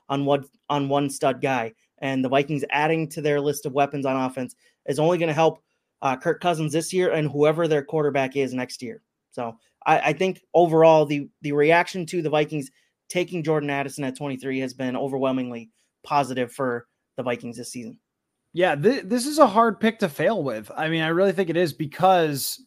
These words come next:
Speaker 2: it doesn't, like, last year, let's just think about what happened last year. When they traded back, and they traded back as far as they did, it,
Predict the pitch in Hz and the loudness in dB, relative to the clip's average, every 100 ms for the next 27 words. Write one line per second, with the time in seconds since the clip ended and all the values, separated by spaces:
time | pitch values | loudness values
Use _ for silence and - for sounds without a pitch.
0 | - 170 160 190 208 233 - 185 180 180 | -8 -2 4 4 4 -2 -4 -6 -4 0
1 | 226 294 - - 170 131 123 185 226 254 | 4 4 0 -4 -4 -2 -2 -4 -4 -6
2 | - 226 190 165 143 - _ 147 143 143 | -2 -2 0 0 0 -4 _ -4 -2 0
3 | 143 127 127 120 120 - 107 80 _ _ | -2 -6 -6 -8 -10 -14 -16 -18 _ _
4 | _ _ _ _ _ 147 185 185 202 202 | _ _ _ _ _ 0 2 6 4 4
5 | - - 233 254 254 151 156 147 92 87 | 0 -2 0 0 -2 -4 -2 -2 -4 -12
6 | - - _ _ _ _ _ _ _ _ | -20 -20 _ _ _ _ _ _ _ _
7 | _ _ 170 170 151 220 254 233 220 196 | _ _ -2 0 0 0 0 4 4 4
8 | 175 - 170 165 147 139 127 113 110 82 | 0 0 2 2 0 -2 -4 -6 -10 -12
9 | _ _ _ _ _ _ _ _ _ 190 | _ _ _ _ _ _ _ _ _ -4